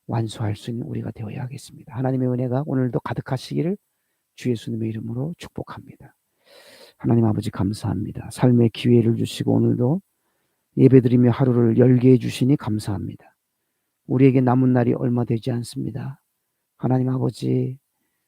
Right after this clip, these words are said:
남은 날을 참으로 하나님 말씀대로 살아내게 하시고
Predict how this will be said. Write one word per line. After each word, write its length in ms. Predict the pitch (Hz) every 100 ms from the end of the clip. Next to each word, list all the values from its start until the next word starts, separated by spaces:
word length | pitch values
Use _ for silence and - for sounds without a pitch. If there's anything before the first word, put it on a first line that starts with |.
| -
남은 300 | 127 135 131
날을 380 | 131 131 131 135
참으로 600 | - 143 135 135 135 139
하나님 540 | - 135 139 135 139 139
말씀대로 720 | 139 - 147 143 143 147 165
살아내게 540 | - 147 143 143 135
하시고 460 | 147 143 - 151